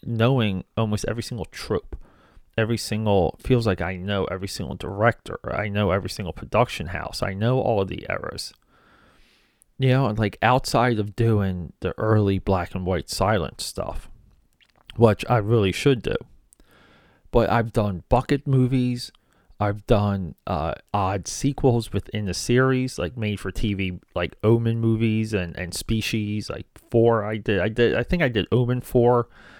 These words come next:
and Species four, like, within the same year. I've done very low budget, out of your pocket, credit card debt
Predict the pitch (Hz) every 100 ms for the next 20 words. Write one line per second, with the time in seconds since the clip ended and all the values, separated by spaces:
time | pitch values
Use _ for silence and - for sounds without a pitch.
0 | - - 107 - 113 110 - 98 - 90
1 | 78 78 87 92 - 101 101 98 90 -
2 | - 85 - - - _ _ - - -
3 | - 117 107 135 127 120 107 - - -
4 | - 131 117 123 120 113 113 113 104 107
5 | 113 113 - _ _ _ - 107 107 107
6 | 110 98 - 101 120 113 107 - 107 104
7 | 95 110 104 101 - 95 -